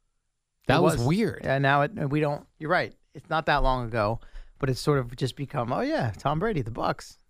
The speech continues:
Speaker 1: There's certain things
Speaker 2: Tampa.
Speaker 1: that have happened in football over the years that makes anything possible, right?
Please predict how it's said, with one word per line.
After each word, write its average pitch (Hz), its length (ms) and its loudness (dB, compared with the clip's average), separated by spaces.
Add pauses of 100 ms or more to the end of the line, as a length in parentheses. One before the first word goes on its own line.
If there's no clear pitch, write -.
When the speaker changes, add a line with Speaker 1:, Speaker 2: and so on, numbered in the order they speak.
(200)
Speaker 1:
There's 175 220 6
certain 226 260 6
things 170 300 4
Speaker 2:
Tampa. 107 80 4
Speaker 1:
that 143 80 8
have 123 80 2
happened 143 480 6
in 135 180 2
football 139 640 2 (120)
over 135 220 2
the 135 140 2
years 135 520 -2 (200)
that 127 200 2
makes 123 540 -2 (240)
anything 127 500 2
possible, 87 540 -2 (640)
right? 147 220 2